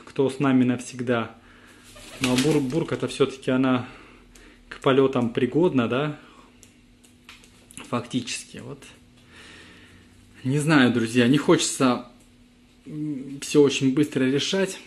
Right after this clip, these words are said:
потому что можно и дров наломать. По факту вы знаете, у Барри сейчас вот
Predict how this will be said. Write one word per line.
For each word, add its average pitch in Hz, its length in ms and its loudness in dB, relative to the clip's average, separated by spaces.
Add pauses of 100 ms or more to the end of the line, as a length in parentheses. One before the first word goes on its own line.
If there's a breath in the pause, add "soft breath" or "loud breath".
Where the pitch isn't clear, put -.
(280 loud breath)
потому 131 320 -6
что 123 280 -6
можно 123 320 2
и 123 60 4
дров 147 240 0
наломать. 120 420 0 (1300 loud breath)
По 127 80 -6
факту 208 320 0
вы 147 100 8
знаете, 117 500 2
у 113 80 -2
Барри 131 300 4
сейчас 113 480 -8
вот 113 240 -6